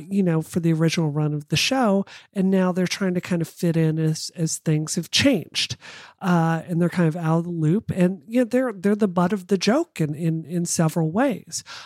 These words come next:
Um, I thought Carrie and Big's arc as someone married, I, I thought a lot of that was, was very relatable. Um, so, you know, I came into this very trepidatious, but the show itself, I think, is, it's, it's something I'm gonna keep watching. I don't know about you.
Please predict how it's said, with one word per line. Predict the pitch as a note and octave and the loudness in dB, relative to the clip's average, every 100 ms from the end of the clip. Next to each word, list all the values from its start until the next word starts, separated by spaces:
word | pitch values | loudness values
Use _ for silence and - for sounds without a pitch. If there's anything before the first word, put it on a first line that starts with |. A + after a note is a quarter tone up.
| - | -12
Um, | G#3 F#3+ F3 E3+ E3 E3 | -2 2 2 0 -4 -8
I | G#3+ G3+ | -4 -2
thought | - F#3+ F3+ | 2 0 0
Carrie | - G3+ G3+ F#3+ | -4 -2 2 2
and | F3 | 4
Big's | F3+ F3 E3+ - - | 2 2 -2 -6 -4
arc | E3 G3 C4 - | 0 0 0 -2
as | E3+ | -2
someone | - E3 D3+ D3+ | 0 2 2 0
married, | D3 D3 B3 C#4+ C#4 | 0 2 2 2 0
I, | E3+ F#3+ F3 - | -2 -4 -6 -2
I | F3+ | -2
thought | - E3 E3 | 0 0 0
a | E3 | -2
lot | D#3 D#3 D#3+ | 0 2 0
of | D3+ | 0
that | E3+ F3+ | -2 -2
was, | F#3+ F#3+ - - | -2 -4 -6 -4
was | F#3+ F3+ | -2 0
very | F#3+ G#3+ A#3 A#3 | 0 0 0 -2
relatable. | G#3+ A3 A3+ A3 D4+ B3 - - _ - - - _ | -2 0 2 2 2 -2 -8 -14 _ -20 -20 -20 _
Um, | G#3+ G3+ F#3 F3 - | 0 2 2 0 -8
so, | - - B3+ A3+ E3+ F3+ | -4 0 2 2 -2 -8
you | A3 C4+ | 0 2
know, | A3+ F#3 - | 4 2 -2
I | B3 | -4
came | - E4+ D#4 | 0 0 2
into | A3 | 0
this | E3+ - | -2 0
very | G3+ D#4 | 0 0
trepidatious, | D4+ F#3 D#3 D3 F#3+ - D#3 - | 0 -2 -4 -2 -2 -2 -4 -8
but | E3+ - | -8 -4
the | E3+ | -2
show | - C4 D#4 | 0 0 0
itself, | - G#3 C#4 - | 0 -2 -2 -4
I | E3 | -4
think, | - F3+ E3+ - | 0 0 0 0
is, | D#3+ D#3+ - | 0 0 -4
it's, | G3 - - | -6 -6 -6
it's | G3+ - | -4 0
something | C#4 C#4+ C4 E3+ | -2 0 0 0
I'm | B3 | 0
gonna | C4 E3 | 0 -2
keep | - D3+ | -2 -2
watching. | E3+ A#3 - C#3 C3+ | 0 0 0 -4 -2
I | D3+ | -2
don't | F3 E3+ | 0 0
know | E3+ | 2
about | E3 D#3+ | 2 0
you. | F3+ G#3+ | 0 -2